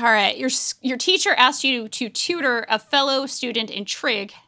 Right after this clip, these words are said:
meaning trigonometry, I'm assuming, since you scored an A on your last exam. You won. Make up mock quizzes, go over old homework assignments,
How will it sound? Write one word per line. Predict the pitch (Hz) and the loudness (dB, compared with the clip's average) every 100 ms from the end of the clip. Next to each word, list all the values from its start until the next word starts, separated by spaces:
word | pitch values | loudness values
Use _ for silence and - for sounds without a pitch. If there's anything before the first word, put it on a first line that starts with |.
| _ | _
meaning | 208 196 190 | -8 -8 -10
trigonometry, | - 208 196 190 185 190 180 | -10 -8 -6 -6 -6 -10 -10
I'm | 180 | -10
assuming, | 185 185 185 226 285 | -12 -12 -8 -6 -4
since | - 269 269 | -4 -4 -2
you | |
scored | 247 - 240 | -4 -2 -2
an | 247 | -2
A | 214 226 | 2 4
on | 233 | 4
your | 247 247 | 0 2
last | 247 - | 2 2
exam. | 277 302 330 190 | -2 0 2 0
You | 202 214 202 - - | -4 -4 -4 -10 -6
won. | 302 285 247 - _ - - _ - | -4 -4 -6 -16 _ -20 -20 _ -2
Make | 277 302 | 0 2
up | 269 | 0
mock | 214 240 302 - | 2 2 2 0
quizzes, | - 277 285 269 262 - | -2 0 0 0 0 -2
go | - 233 | 2 2
over | 240 233 | 2 0
old | - 208 202 | -2 -4 -2
homework | - 262 262 | 0 0 0
assignments, | 254 - 240 233 240 | 0 2 4 4 0